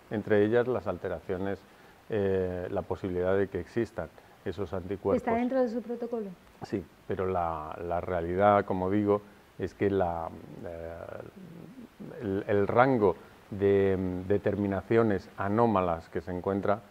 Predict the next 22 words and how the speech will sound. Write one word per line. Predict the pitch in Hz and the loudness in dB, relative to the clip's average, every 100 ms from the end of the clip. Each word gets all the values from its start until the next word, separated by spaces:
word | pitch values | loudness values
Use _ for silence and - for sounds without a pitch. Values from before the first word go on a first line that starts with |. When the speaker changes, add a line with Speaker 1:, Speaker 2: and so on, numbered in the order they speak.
| - - | -20 -16
Speaker 1:
es | - 98 | -8 -2
muy | 104 90 | 0 6
bajo, | 104 - 95 | 6 4 -4
porque | 82 - | -8 -14
todavía, | - 76 76 85 90 - - - - | -12 -8 -6 -4 -4 -6 -14 -14 -10
por | 90 | -8
supuesto, | 101 95 98 - 101 | -6 -2 -2 0 0
existen, | 95 110 104 - 92 92 - - - | 2 -2 -4 -2 -4 -6 -20 -20 -12
eh, | - 95 87 92 | -4 -4 -4 -4
las | 98 90 | -2 -2
enfermedades | 95 - 98 101 104 107 | -4 -4 -2 0 2 2
mentales | 107 104 95 101 101 101 - - - _ | 2 -2 2 2 2 -2 -8 -20 -20 _
que, | - 117 98 | 2 4 4
en | 90 | 2
principio, | 92 92 87 107 - 98 | -2 -2 0 -2 0 -2
como | 95 92 | -2 -2
digo, | 92 | -2
no | 98 | -2
están | 95 - 90 | -4 -4 -6
causadas | 85 78 - 82 82 - - | -6 -12 -12 -14 -14 -18 -16
por, | |
eh, | 92 | -16